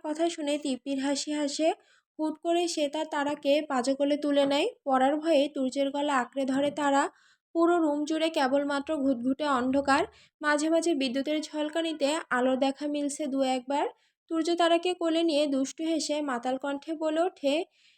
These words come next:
"নিজে থেকে কাছে এসেছিস, আজ কাঁদলেও ছাড়া পাবি না। আমি অতটাও ভালো নই, আজ তোর হাজার চোখের পানিতে আমার পাষাণ হৃদয় গলবে না। তার কারণ আজ তুর্য পুরোপুরি তার তারাতে মগ্ন হতে চায়।"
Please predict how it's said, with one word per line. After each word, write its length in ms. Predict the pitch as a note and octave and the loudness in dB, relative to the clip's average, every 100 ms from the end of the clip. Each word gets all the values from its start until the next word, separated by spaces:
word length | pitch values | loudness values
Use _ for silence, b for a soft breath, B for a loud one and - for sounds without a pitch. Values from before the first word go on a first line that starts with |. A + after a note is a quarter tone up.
| - | -6
"নিজে 280 | C4+ C#4 D4+ | 0 2 0
থেকে 280 | D#4 D#4+ E4+ | -2 -2 -2
কাছে 360 | D4+ A#3+ - | -2 -4 -4
এসেছিস, 580 | D4 C#4+ D4 - C#4 E4+ - - | -6 -4 -6 -4 -4 -6 -8 -10
আজ 240 | B3 B3+ | -8 -8
কাঁদলেও 480 | - C4 C4 D4 E4+ | -4 -2 0 0 0
ছাড়া 280 | - B3+ A#3 | -2 -2 -2
পাবি 340 | A#3 G#3 G#3+ | -2 -2 -2
না। 220 | G3 F#3 - _ _ - | -2 -4 -8 _ _ -6
আমি 260 | C4+ D#4 | -4 -2
অতটাও 440 | D4 B3 C4 D4 D4+ | -2 -2 -2 0 0
ভালো 360 | A#3 A#3 A#3+ | 2 2 2
নই, 340 | C4+ A#3+ C#4+ F4+ - | 2 2 0 -4 -6
আজ 260 | A3+ A#3 - | -8 -8 -6
তোর 140 | D4+ | -6
হাজার 360 | C#4+ A3 G#3+ B3 | -4 -6 -2 -4
চোখের 400 | B3 C#4 D4+ D#4 | -4 -8 -6 -6
পানিতে 560 | D#4+ E4+ E4 B3+ C4 D4+ _ | -4 -2 -2 -2 -2 -2 _
আমার 280 | A#3+ A#3 B3+ | -4 -2 -2
পাষাণ 420 | C4 A#3+ C#4+ C#4+ | -4 -6 -6 -4
হৃদয় 260 | C#4+ D#4 D4+ | -2 0 0
গলবে 420 | A#3 G#3+ G3 F#3+ | 2 2 2 0
না। 300 | F#3 F3 F#3 b b _ | -2 -4 -10 b b _
তার 220 | - C4 D4+ | -2 -2 0
কারণ 360 | E4 C#4 D4 - - | 0 2 0 -4 -6
আজ 260 | B3 B3+ - | -4 -4 -4
তুর্য 420 | D4 D4+ B3+ C#4+ | -4 0 2 2
পুরোপুরি 540 | C#4+ C4 B3+ B3 C4+ | 2 0 0 0 -4
তার 160 | C#4 D4+ D4+ | -2 -4 -2
তারাতে 380 | B3 A#3 A#3 | 0 0 0
মগ্ন 380 | C#4+ A#3+ G#3+ A3 | 0 0 0 -2
হতে 280 | G#3+ G#3+ G3+ | -2 -2 -4
চায়।" 420 | - G3 F3+ F3+ | -2 -2 0 -2